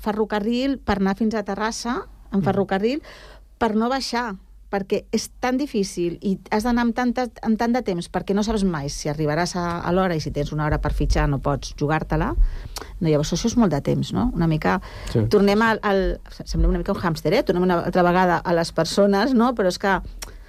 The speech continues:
Speaker 1: eh, és el, és el temps de la gent i és el, mm, i, i, i que s'escapa de les teves mans,
Speaker 2: Mhm.
Speaker 1: no?
Speaker 2: I després hi ha una altra cosa a nivell de... Quasi diria, de, de planificació de ciutat, i, em, que és per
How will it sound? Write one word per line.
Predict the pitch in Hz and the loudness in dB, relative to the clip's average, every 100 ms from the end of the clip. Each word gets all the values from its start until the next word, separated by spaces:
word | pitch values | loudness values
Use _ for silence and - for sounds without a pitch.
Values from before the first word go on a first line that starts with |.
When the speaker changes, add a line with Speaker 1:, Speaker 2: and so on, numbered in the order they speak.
| - - | -20 -10
Speaker 1:
eh, | - - | -8 -2
és | 190 | 0
el, | 202 190 190 | 2 0 0
és | 190 | 0
el | 180 | 0
temps | 202 190 185 | 2 2 0
de | 180 | -2
la | 185 | 0
gent | 208 220 202 208 202 | 2 0 0 -4 -2
i | 185 | -2
és | 175 180 | -2 -4
el, | 175 165 160 156 - - - | -4 -2 -4 -4 -6 -12 -12
mm, | - 139 135 - - | -10 -8 -10 -14 -10
i, | 170 160 | -6 -4
i, | 190 175 | -2 -2
i | 175 | 0
que | 160 185 - - | 0 0 -2 -6
s'escapa | - 190 - 202 214 | -4 -2 -2 -2 0
de | 240 | -2
les | 208 - | -4 -4
teves | 185 170 190 | -4 -4 -4
mans, | 196 165 151 - - | -4 -4 -8 -12 -8
Speaker 2:
Mhm. | 147 117 123 | -8 -6 -6
Speaker 1:
no? | 269 - - - | -6 -6 -14 -4
Speaker 2:
I | 151 | -2
després | 170 131 | 0 0
hi | 190 | 0
ha | |
una | 220 | 0
altra | 123 110 | -2 -2
cosa | 117 123 | -2 -2
a | |
nivell | 110 107 113 | -2 -2 0
de... | 131 117 117 - - | 0 0 -4 -12 -4
Quasi | 120 135 | 0 2
diria, | 143 127 135 | 2 2 2
de, | 135 113 - | 2 -2 -4
de | 123 | -8
planificació | 113 110 110 107 113 110 117 113 | -6 -4 -2 -4 -6 -4 -2 0
de | 117 | 0
ciutat, | 113 - 123 123 - 156 | -4 -2 -2 -2 -8 -8
i, | 117 110 113 110 - - - - | -6 -4 -6 -8 -10 -12 -16 -10
em, | 139 123 117 110 - - - - - | -2 0 0 -2 -4 -10 -16 -16 -2
que | 120 | -2
és | 110 - - - | -2 -10 -14 -2
per | 113 | -2